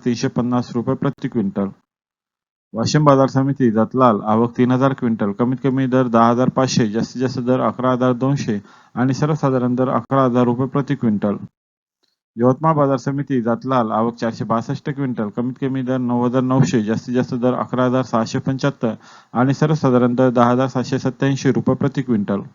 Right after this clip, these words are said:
नागपूर बाजार समिती जात लाल, आवक नऊशे शहाऐंशी क्विंटल, कमीत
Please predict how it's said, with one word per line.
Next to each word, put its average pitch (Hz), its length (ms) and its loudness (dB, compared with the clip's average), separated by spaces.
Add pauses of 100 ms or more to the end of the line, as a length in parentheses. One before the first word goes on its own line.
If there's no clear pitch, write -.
(1080)
नागपूर 120 320 2
बाजार 143 240 6
समिती 135 440 0
जात 113 240 2
लाल, 123 280 2
आवक 120 320 0
नऊशे 120 280 -4
शहाऐंशी 123 400 -6
क्विंटल, 127 440 -4
कमीत 131 200 -4